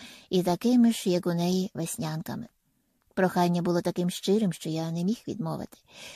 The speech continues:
хоч це й означало, що вдруге за день доведеться спілкуватися з власником крамниці з непривітного пекла. Цього разу він запитав мене: «Синку,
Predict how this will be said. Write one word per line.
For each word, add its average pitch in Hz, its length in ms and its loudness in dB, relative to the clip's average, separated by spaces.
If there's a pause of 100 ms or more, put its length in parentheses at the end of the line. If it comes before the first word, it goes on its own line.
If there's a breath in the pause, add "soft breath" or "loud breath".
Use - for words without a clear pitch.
хоч 285 300 -2
це 208 240 4
й 233 100 4
означало, 214 580 0
що 175 220 -4
вдруге 185 420 -2
за 175 140 -2
день 180 300 2
доведеться 175 480 -2
спілкуватися 180 880 -2
з 180 120 -4
власником 185 680 -2
крамниці 180 640 -6
з 190 80 -4
непривітного 160 680 -4
пекла. - 420 -12 (800)
Цього 175 380 -6
разу 196 300 -2
він 170 140 -2
запитав 185 460 -6
мене: 156 280 -4 (1040)
«Синку, 170 720 -2